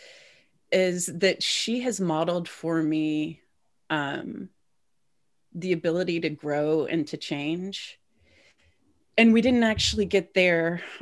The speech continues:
on the easy road at all. Um, my, growing up, my parents were, like, relatively conservative, but it was, you know, I was raised mostly in the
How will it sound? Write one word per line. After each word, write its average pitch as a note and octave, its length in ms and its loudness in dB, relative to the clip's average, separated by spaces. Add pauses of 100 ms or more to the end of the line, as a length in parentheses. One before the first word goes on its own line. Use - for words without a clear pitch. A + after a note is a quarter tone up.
on E3+ 480 2 (240)
the D#3 260 -10
easy E3+ 240 -2
road G3 400 2 (180)
at G3 120 0
all. G#3 380 0 (680)
Um, D#3+ 560 -2 (540)
my, G3 240 0 (380)
growing A#3 320 0
up, F3+ 120 0
my F3 100 0
parents F3 460 -2
were, C#3+ 440 -6 (200)
like, C3+ 180 -16
relatively C#3+ 560 -6
conservative, D3 1000 -8 (120)
but D3+ 200 -2
it E3 200 -2
was, D#3 520 -2 (440)
you E3 120 2
know, D#3+ 160 4
I D#3 120 4
was D#3 240 0
raised D3 260 -2
mostly D3 580 -2
in D#3+ 160 0
the C#3+ 340 -2